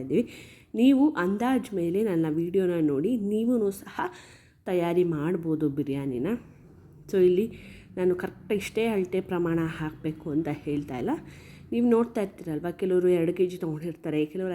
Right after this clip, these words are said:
ಐದು ಕೆ ಜಿ ತೊಗೊಂಡಿರ್ತಾರೆ. So, ಆ ಥರ ಕನ್ಫ್ಯೂಸ್ ಬೇಡ ಅಂತ ಮೊದಲಿಗೆ ಇಲ್ಲಿ ಎಲ್ಲ ಕಟ್ ಮಾಡಿ ರೆಡಿಯಾಗಿದೆ. So, ನೋಡಿ, ಎಲ್ಲನೂ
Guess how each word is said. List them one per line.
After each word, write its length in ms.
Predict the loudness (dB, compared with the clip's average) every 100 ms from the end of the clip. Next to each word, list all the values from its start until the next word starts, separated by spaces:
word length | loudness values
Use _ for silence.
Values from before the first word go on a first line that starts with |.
| -2
ಐದು 140 | -4 -4
ಕೆ 60 | -6
ಜಿ 80 | -4
ತೊಗೊಂಡಿರ್ತಾರೆ. 640 | -10 -12 -10 -12 -8 -4 -4 -6 -18 -20 -20 -20 _
So, 80 | 0 2 2
ಆ 40 | 0
ಥರ 120 | -4 0
ಕನ್ಫ್ಯೂಸ್ 400 | 0 2 -2 -2 -4
ಬೇಡ 180 | -2 0 -2
ಅಂತ 180 | -6 -6 -6 -6 -14 -12
ಮೊದಲಿಗೆ 420 | -8 -4 -2 2 2
ಇಲ್ಲಿ 160 | 2 2 2
ಎಲ್ಲ 120 | 0 -2
ಕಟ್ 180 | -8 -10 -8
ಮಾಡಿ 220 | -4 0 0 0
ರೆಡಿಯಾಗಿದೆ. 760 | 0 0 0 -2 0 0 0 -2 -4 -18 _ _ _ _ _ _ _ _ _ _
So, 60 | -6 -6
ನೋಡಿ, 220 | -4 -4 -6 -8
ಎಲ್ಲನೂ 400 | -8 -4 -2 -2